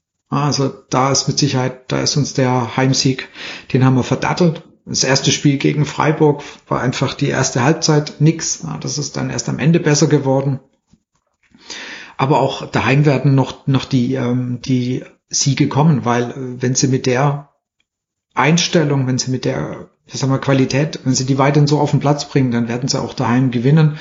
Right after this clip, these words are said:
Ob es jetzt direkt gegen Gladbach funktionieren wird, das ist natürlich spannend. Die kommen mit einem drei zu zwei Heimsieg nach null zu zwei Rückstand gegen, ähm, die Bayern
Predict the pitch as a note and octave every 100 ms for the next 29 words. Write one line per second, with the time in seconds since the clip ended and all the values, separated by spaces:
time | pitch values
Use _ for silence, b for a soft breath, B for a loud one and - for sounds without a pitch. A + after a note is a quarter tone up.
0 | B B B B - C#3+ - - D3 D3
1 | D3 C3 C3 C3 D3 - A2 - - _
2 | _ _ _ - D3 C#3+ C3+ C#3 C#3+ B2
3 | B2+ C3 - - C3 C3+ B2+ - - D3+
4 | D3 B2+ - C3+ C#3 C3+ - C3 C3 B2+
5 | C#3 C3+ C3+ - B2 B2 C3+ C#3 D3 C#3
6 | C3+ C3 - C3 B2+ A2+ - B2+ C#3 -
7 | - C#3 - C3+ C3 B2+ A2 A2+ B2 B2+
8 | - A2+ E3 D3 C#3